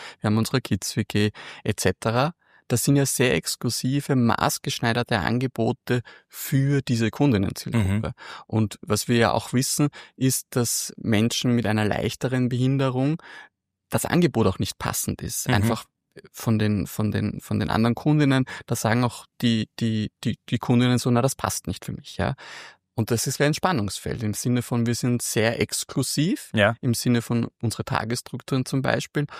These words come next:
Speaker 1: Und zugleich sehen wir aber diesen Nordstern,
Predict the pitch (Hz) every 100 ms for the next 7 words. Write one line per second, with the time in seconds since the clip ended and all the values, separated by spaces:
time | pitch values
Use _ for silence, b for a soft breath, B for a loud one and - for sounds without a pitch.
0 | B - 131 - 123 113 98 139 - -
1 | 123 139 143 135 113 120 131 B B _
2 | - 113 110 104 104 - - 131 135 165
3 | 175